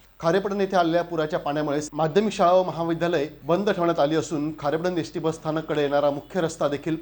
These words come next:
पाण्याखाली गेला आहे. त्यामुळे सर्व वाहतूक बंद करून खारेपाटण वरचे स्टँड येथील प्रवाशांना जाण्याच्या सूचना देण्यात आल्या आहेत. तर खारेपाटणमध्ये आज सकाळपासूनच पाणी भरायला सुरुवात झाल्यामुळे खारेपाटण बाजारपेठेतील व्यापारी वर्गाने खबरदारीचा उपाय म्हणून आपल्या दुकानातील सामान उचलत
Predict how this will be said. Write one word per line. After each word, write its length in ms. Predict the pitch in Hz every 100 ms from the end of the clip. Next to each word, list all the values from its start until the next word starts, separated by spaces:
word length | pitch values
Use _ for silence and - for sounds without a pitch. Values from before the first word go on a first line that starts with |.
| -
पाण्याखाली 380 | 143 - 180
गेला 220 | 175 151 139
आहे. 220 | 113 117 76 - _
त्यामुळे 220 | 151 185
सर्व 280 | 185 196 208
वाहतूक 280 | 180 185 196
बंद 220 | 151 165
करून 280 | 160 180 185
खारेपाटण 340 | 147 151 165 180
वरचे 360 | 151 151 175
स्टँड 280 | 160 165 151
येथील 300 | 143 160 139
प्रवाशांना 600 | 147 - 147 151 165 156
जाण्याच्या 320 | 143 131 139
सूचना 280 | 151 123 143
देण्यात 260 | 135 127 123
आल्या 160 | 120
आहेत. 160 | 110 110 - - - - _ - _ -
तर 60 | 180
खारेपाटणमध्ये 580 | 160 156 190 202 196 190
आज 300 | 180 165 165
सकाळपासूनच 680 | - 180 180 180 175 180 180
पाणी 220 | - 147
भरायला 240 | 160 156 156
सुरुवात 260 | 156 147 131
झाल्यामुळे 420 | 143 147 151 180 190
खारेपाटण 340 | 143 143 156
बाजारपेठेतील 540 | 147 127 147 147 147 147
व्यापारी 340 | 123 123 156
वर्गाने 400 | 151 131 147 135
खबरदारीचा 600 | 123 135 139 143 139 135
उपाय 300 | 123 127 160
म्हणून 260 | 156 170 104 - - _
आपल्या 260 | 139 175 175
दुकानातील 560 | 175 170 170 170 185 185 - -
सामान 280 | 147 170 185
उचलत 340 | 165 165 180